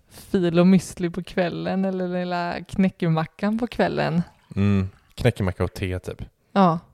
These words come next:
Speaker 2: Den är trevlig.
Speaker 1: Ja. Det, så det blir lite mer mat nu. Men, eh, det som framförallt, alltså som jag tycker man märker, antingen så är vi lagda på det sättet, du och jag,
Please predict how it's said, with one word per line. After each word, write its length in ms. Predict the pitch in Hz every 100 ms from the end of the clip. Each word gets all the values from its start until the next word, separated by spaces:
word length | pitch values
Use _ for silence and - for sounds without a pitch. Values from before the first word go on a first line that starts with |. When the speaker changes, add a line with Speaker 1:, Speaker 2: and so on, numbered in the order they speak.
| _
Speaker 2:
Den 240 | 101 135 131
är 40 |
trevlig. 400 | - 117 - 107 - _
Speaker 1:
Ja. 260 | 196 196 214 _ _ _ _
Det, 240 | 185 190 185
så 120 | 240
det 60 | 233
blir 260 | 254 302
lite 360 | 294 302 214 196
mer 200 | 190 160
mat 240 | 160 - -
nu. 180 | - - - - 247 -
Men, 460 | 202 226 233 247
eh, 140 | 247 214 _ _ -
det 280 | 214 269
som 220 | - 254 226
framförallt, 680 | 254 233 233 254 269 415 -
alltså 320 | 226 214 220
som 180 | 220 220
jag 220 | 302 403
tycker 600 | 240 - 180 185 175 170 - 180
man 180 | 175
märker, 380 | 170 160 - 175
antingen 460 | - 208 240 262 285
så 100 | 262
är 140 | 208
vi 460 | 185 180 180 175 - - -
lagda 400 | 190 185 165 180
på 100 | 196
det 180 | 175 175
sättet, 420 | 175 - 214 -
du 80 | 196
och 100 | 185
jag, 140 | 196